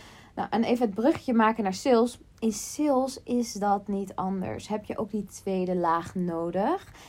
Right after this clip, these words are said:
Want je moet continu relaties blijven opbouwen, blijven onderhouden en versterken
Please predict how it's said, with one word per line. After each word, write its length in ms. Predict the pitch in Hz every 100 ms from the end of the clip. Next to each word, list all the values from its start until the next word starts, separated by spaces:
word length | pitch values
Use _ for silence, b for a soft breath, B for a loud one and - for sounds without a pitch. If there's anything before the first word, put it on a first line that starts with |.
| B
Want 140 | - 190
je 60 |
moet 380 | 202 214 240 262
continu 640 | - 302 349 254 208 214 247 B
relaties 640 | - 208 214 311 370 - 208
blijven 460 | 185 226 285 269
opbouwen, 580 | - 247 240 208 214 202
blijven 360 | 196 214 240 240
onderhouden 720 | 214 202 185 185 214 233 214
en 100 | 220
versterken 760 | 202 - - 285 320 320 226